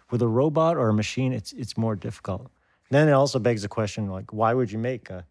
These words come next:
<laughs> a conscious machine? Uh, maybe to study it, but is there any benefit to having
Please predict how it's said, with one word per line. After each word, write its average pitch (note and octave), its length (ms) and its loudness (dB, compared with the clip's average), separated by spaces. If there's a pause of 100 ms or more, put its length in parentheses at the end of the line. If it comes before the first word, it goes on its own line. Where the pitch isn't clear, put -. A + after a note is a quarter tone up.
(160)
<laughs> - 220 -8
a C3+ 120 -4
conscious A#2+ 480 0
machine? A#2+ 440 2 (460)
Uh, A2+ 220 2
maybe A#2 540 4 (400)
to A2+ 120 -4
study C3 400 2
it, G2+ 140 -2
but G2+ 160 -2
is G#2+ 160 -6
there A2 160 2
any A2+ 140 0
benefit G#2 520 -2
to - 80 -6
having F2+ 420 -2